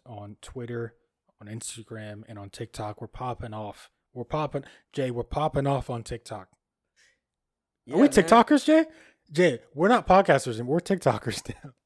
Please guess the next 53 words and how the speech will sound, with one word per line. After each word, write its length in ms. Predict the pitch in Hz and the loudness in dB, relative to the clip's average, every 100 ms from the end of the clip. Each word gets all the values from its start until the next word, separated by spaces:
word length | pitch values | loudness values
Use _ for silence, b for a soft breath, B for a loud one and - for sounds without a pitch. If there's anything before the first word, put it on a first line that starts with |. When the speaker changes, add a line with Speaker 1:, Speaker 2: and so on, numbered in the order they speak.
| _ | _
Speaker 2:
The 80 | 131 | -14
TikTok 440 | 135 233 - 143 120 | -10 -10 -8 -10 -10
is 80 | |
crazy. 480 | - 147 160 123 113 | -10 -8 -8 -10 -14
Um, 380 | 113 113 110 107 101 104 _ _ _ - | -14 -14 -14 -18 _ _ _ _ _ -10
Speaker 1:
It's 200 | 175 - | -10 -8
Speaker 2:
shout 80 | 139 175 | -4 -2
Speaker 1:
nuts. 60 | 175 | -2
Speaker 2:
out 140 | 185 | -4
to 60 | 170 | -10
you 200 | 160 170 | -10 -10
with, 220 | 147 - | -10 -12
with 160 | 123 120 _ | -16 -16 _
your 180 | 135 | -12
video 340 | 135 131 123 120 | -12 -12 -12 -12
with 140 | 117 | -14
Chelsea 420 | - 139 131 - 113 | -12 -12 -12 -20 -20
and 80 | 107 _ _ _ _ _ | _ _ _ _ _ _
C 300 | _ - 147 | _ -16 -12
F 100 | 127 | -12
C. 340 | - 147 117 113 _ | -12 -16 -16 -18 _
They 100 | 120 | -12
are 80 | 123 | -10
loving 260 | 120 120 113 | -10 -12 -14
it 60 | |
right 180 | 101 104 | -14 -14
now. 60 | 104 | -8
Speaker 1:
They 100 | 120 | -4
love 220 | 127 135 | -2 -2
me. 180 | 110 95 _ | -6 -14 _
Speaker 2:
Um, 280 | 117 117 110 | -18 -16 -12
they 100 | 113 | -8
hate 240 | 151 160 170 | -6 -8 -10
you. 60 | |
They 100 | 147 | -12
love 240 | 135 143 135 | -10 -10 -12
you. 180 | 139 _ - | -20 _ -6
Speaker 1:
They, 180 | 151 147 _ - | -4 -4 _ 2
they, 160 | 175 | 4
they 160 | 160 180 | 6 6
saw 220 | - 196 | 8 6
blue, 300 | 143 156 190 | 6 10 10
and 80 | 156 | 10
they're 80 | 156 | 8
like, 340 | 143 139 - - | 6 4 -2 -2
"Yeah, 120 | 254 | 0
it's 100 | - | 6
close 260 | 220 165 | 8 10
enough," 280 | 165 147 175 | 10 8 8
Speaker 2:
All 80 | 196 | 2
right. 180 | 214 151 | 0 2
Speaker 1:
you 60 | |
know? 80 | 151 | 2